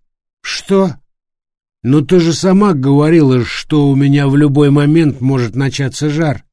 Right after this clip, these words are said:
Что, если я буду один и...» «Если хочешь, можешь остаться у меня»,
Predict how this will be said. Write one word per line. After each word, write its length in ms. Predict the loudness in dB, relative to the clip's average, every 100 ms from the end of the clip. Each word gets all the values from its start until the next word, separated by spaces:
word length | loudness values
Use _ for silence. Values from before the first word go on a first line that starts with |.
| _ _ _ _ -20
Что, 400 | -4 0 0 -2 -8 _
если 380 | 0 0 0 0
я 120 | 0
буду 260 | 0 2 2
один 360 | 2 2 2
и...» 300 | 2 -2 -4 -10 -16 -20 _ _ _ _ _ _ _ _ _ _ _ _ _ _ _ _ _ -10
«Если 400 | -6 -4 -4 -4
хочешь, 560 | -2 -2 0 -2 -4
можешь 380 | -2 -2 -2 -6
остаться 460 | -6 -4 -6 -2 0
у 40 |
меня», 500 | 2 2 2 0 -4